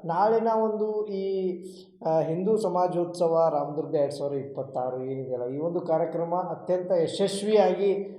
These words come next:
ಆ, ಜರುಗುವುದರಲ್ಲಿ ಎರಡನೇ ಮಾತಿಲ್ಲ. ಆ, ತಾವು ಮುಖಂಡರು, ತಾವು ಈ ಒಂದು ಕಾರ್ಯಕ್ರಮದ ರೂವಾರಿಗಳು ಅಂತಂದ್ರೂ ತಪ್ಪಾಗಲಾರ್ದು. ಯಾಕಂದ್ರೆ ತಾವು ಕೂಡ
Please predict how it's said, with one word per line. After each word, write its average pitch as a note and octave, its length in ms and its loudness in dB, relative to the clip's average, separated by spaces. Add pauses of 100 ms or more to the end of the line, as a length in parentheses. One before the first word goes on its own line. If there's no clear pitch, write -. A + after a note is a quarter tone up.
(140)
ಆ, D#3+ 320 4
ಜರುಗುವುದರಲ್ಲಿ E3+ 800 2
ಎರಡನೇ F3 600 2
ಮಾತಿಲ್ಲ. D3+ 440 -2 (460)
ಆ, F#3+ 280 4
ತಾವು A#3+ 460 4
ಮುಖಂಡರು, G#3 720 0
ತಾವು G3 260 4
ಈ G#3 160 0
ಒಂದು A3 420 2
ಕಾರ್ಯಕ್ರಮದ F3+ 600 0 (580)
ರೂವಾರಿಗಳು G3+ 640 6
ಅಂತಂದ್ರೂ F#3+ 600 4
ತಪ್ಪಾಗಲಾರ್ದು. E3 720 4
ಯಾಕಂದ್ರೆ F#3+ 440 0
ತಾವು F#3+ 340 4
ಕೂಡ G#3 160 0